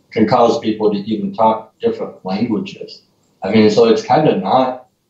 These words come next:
that crazy that something like that would be said, to me anyway.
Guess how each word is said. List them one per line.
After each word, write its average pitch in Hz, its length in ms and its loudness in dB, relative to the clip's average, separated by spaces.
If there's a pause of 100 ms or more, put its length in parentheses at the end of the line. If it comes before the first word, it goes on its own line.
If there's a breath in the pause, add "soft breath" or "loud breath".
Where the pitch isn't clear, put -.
(260)
that - 460 -4
crazy 131 580 -2
that - 300 -18 (120)
something 107 300 -12
like 98 180 -10
that 107 180 -4
would 98 120 -12
be 98 80 -8
said, - 440 -6
to - 140 -6
me 92 300 2
anyway. - 220 -16